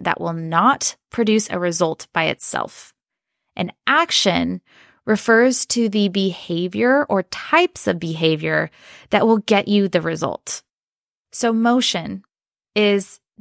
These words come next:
doing the research, listening to these podcasts, going through all of my free content, maybe even signing up for the Macro Body Method and diving in and learning how to navigate through the different phases, calculate your macros,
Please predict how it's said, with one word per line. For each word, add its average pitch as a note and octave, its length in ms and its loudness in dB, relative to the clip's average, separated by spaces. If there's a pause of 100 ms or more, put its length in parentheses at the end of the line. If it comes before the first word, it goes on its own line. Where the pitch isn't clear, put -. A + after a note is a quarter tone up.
(300)
doing A3+ 400 2
the G#3 140 2
research, E3+ 720 -2 (160)
listening G#3+ 600 0
to G#3 120 -6
these F#3+ 200 -4
podcasts, F3 800 0 (600)
going B3+ 240 4
through A3 300 2
all G#3 240 2
of G#3 100 0
my F#3+ 160 -2
free G3 300 -8
content, F#3 440 0
maybe C4+ 320 2
even G#3+ 320 0
signing F#3+ 380 -4
up F3+ 140 -4
for F3+ 120 -4
the E3+ 60 -2
Macro D#3+ 360 -6
Body A3 300 4
Method G#3 320 2
and E3+ 140 -6
diving F3+ 320 0
in F3+ 140 -4
and E3+ 180 -8
learning G3+ 320 0
how F3+ 300 -4
to E3 320 -8
navigate G#3 560 0
through F#3+ 240 -6
the F3 80 -10
different D#3+ 360 -10 (120)
phases, A3 500 2
calculate - 420 -6
your D#3+ 120 -12
macros, G#3 840 2